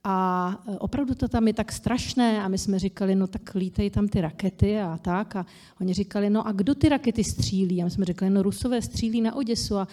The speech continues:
oni řekli, „A jak to víte? A co pak uděláte? Jak, jak to vyvrátíš?“ „Eh,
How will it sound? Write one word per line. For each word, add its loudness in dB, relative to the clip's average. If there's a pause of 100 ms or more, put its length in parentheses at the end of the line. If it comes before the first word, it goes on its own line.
(240)
oni 0
řekli, 0
„A 0
jak 0
to 0
víte? -2 (1300)
A -20
co -18
pak -2
uděláte? -2 (560)
Jak, -4
jak 2
to 6
vyvrátíš?“ 2 (220)
„Eh, 2